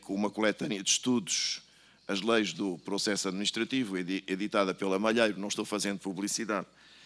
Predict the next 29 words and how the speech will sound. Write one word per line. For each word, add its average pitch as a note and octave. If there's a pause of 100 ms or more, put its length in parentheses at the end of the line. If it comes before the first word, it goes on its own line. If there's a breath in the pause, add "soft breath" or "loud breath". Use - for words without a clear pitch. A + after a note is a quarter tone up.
(140 loud breath)
<laughs> -
em B2
que C3
um C3
estudo A2+
do, -
do G#2+
ilustre A2
professor A2+
Carlos G#2+
Ar-, G2+
Ari G2
Sundfeld, G2 (560 loud breath)
ele G#2+
nesse A#2+
estudo D3
emprega C3+
propositadamente, C#3
ele G#2+
o A2+
diz, A#2+ (460 soft breath)
as A#2
expressões A#2+
processo B2
e G#2+
procedimento A#2 (340 soft breath)
em A#2+
termos B2+ (160)
de A#2+